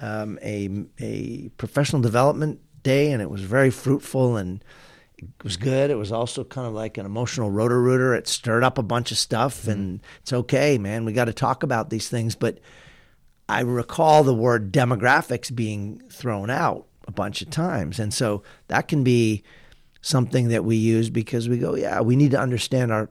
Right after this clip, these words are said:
Speaker 1: student population." Okay, that's, that's a fairly neutral interpretation of that. But then you can say, "Ever since the demographics changed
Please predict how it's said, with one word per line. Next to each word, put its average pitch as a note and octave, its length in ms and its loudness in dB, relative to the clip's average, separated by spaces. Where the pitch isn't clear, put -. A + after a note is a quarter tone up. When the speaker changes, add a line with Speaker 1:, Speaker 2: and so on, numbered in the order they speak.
Speaker 1:
student G#2+ 300 -4
population." G#2 540 -2
Okay, D3 160 -4
that's, B2 240 0
that's - 420 0
a A#2 100 -4
fairly B2+ 640 2
neutral C3 600 4
interpretation G#2 840 -4
of F#2 80 -10
that. - 220 -12
But - 160 -10
then G3 180 0
you G3+ 100 -2
can B2 140 -4
say, F#2 400 -4
"Ever E3 260 8
since C#3+ 320 4
the A#2+ 80 0
demographics A#2+ 720 2
changed - 760 -6